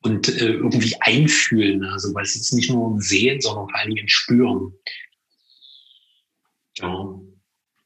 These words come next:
Das Einspüren. Also ja, das trifft eigentlich ganz gut. Ein spätes Erwachen, aber noch kein zu spätes. Weil zu spät ja, wäre ja, dass die Frau sagt, Hey, du, ich hab das jetzt so lange mit dir versucht, du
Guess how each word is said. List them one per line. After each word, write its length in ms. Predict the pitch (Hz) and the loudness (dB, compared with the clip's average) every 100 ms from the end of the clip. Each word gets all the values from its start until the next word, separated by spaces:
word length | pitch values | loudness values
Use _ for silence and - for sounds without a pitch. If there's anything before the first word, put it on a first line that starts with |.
| _ _ _ _ _ _ _ _ _ _ _ - _ - | _ _ _ _ _ _ _ _ _ _ _ -20 _ -8
Das 200 | - - | -8 -4
Einspüren. 920 | 101 110 - - 92 90 85 - _ - - - - | -2 2 0 0 -4 -4 -6 -10 _ -16 -14 -14 -2
Also 160 | - | 0
ja, 160 | 151 180 | 2 2
das 160 | 151 | 2
trifft 200 | - 139 | 0 0
eigentlich 200 | 170 147 | 0 0
ganz 240 | - 110 - | 0 -2 -6
gut. 140 | - | -6
Ein 100 | 113 | 0
spätes 400 | - 127 127 - | 0 2 0 0
Erwachen, 380 | - 104 - 170 | -2 -4 -2 -4
aber 240 | 123 123 | -2 -2
noch 160 | 127 - | -4 -2
kein 220 | - 120 | -2 -2
zu 220 | 123 - | 0 2
spätes. 680 | 180 180 92 90 - - - _ _ _ | 4 2 0 -4 -6 -10 -12 _ _ _
Weil 120 | - - | -4 -2
zu 140 | 147 | 0
spät 340 | - 143 131 135 | 0 2 0 0
ja, 120 | 120 - | -4 -2
wäre 180 | 117 127 | -2 -2
ja, 140 | 127 131 | -2 -4
dass 140 | - - | -4 -2
die 100 | - | 0
Frau 300 | - - 131 | 0 0 0
sagt, 340 | 139 135 - | 2 0 0
Hey, 240 | 117 139 - - - _ _ _ _ _ _ - | 2 0 -2 -14 -16 _ _ _ _ _ _ -2
du, 500 | 156 151 135 156 156 - _ _ | 2 4 4 2 -2 -16 _ _
ich 180 | - - | -2 0
hab 80 | 117 | 0
das 120 | 131 | 0
jetzt 180 | - - | -2 -2
so 120 | 139 | 0
lange 220 | 156 139 143 | 2 0 0
mit 140 | 127 | 0
dir 80 | 123 | -2
versucht, 320 | - - 139 | -2 -4 -4
du 80 | - | -4